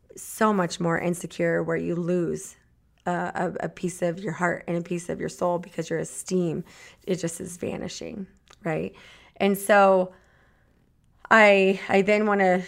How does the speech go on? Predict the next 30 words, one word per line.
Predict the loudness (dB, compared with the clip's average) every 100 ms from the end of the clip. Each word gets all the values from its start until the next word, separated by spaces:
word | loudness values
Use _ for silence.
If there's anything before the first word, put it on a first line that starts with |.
| -6
just | -2 0
talk | 4 2 4
about, | 4 4 2 -4 _ _ _ -8
transfer | 0 2 2 0
this | 0 0 0
into, | -2 -2 -2 -2 0 -2 -4 -4
um, | -6 -4 -4 -4 -6 -10 _ -20 _ _ _
uh, | -6 -4 -6
talk | -2 -2 0
about | -2 -2
marriage. | -2 -2 -4 -8 -16 -20 _ -20 _ -2
And | 0 2 2 0 0 -2 -8 _ _ _ _ -14
what | 0 4 4 2 -6 -2
does | 0
that | 0 -2
look | -2 -2
like | -2 -2 -4
in | -4 -4
a |
marriage? | -2 -2 -4 -6 -2
What | -2
does | 0
that | 0 -2
look | -6 -2
like | -2 -2
in, | -2 -4 -4 -4
in | -2
a | -2
relationship? | -2 -2 -2 -2 -2 -2 -4
Because | -4 -2 -4